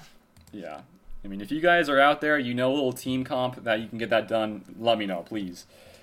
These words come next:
Holy cow. <sighs> So going on here. Going on here, it says, "Execution Squad, win a G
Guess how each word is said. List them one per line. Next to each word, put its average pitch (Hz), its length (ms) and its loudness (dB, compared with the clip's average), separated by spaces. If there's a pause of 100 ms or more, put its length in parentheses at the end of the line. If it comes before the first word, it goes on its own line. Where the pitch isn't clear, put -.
(380)
Holy 107 280 -2
cow. 95 360 -2 (680)
<sighs> 185 140 -4 (760)
So 107 220 -4
going 123 360 0
on 107 240 -2
here. 95 320 -6 (1800)
Going 110 240 -4
on 101 180 -2
here, 98 160 -6
it 95 80 -6
says, 101 680 -4
"Execution 120 560 0
Squad, 117 440 0
win 113 140 -8
a 110 60 -6
G 110 220 -8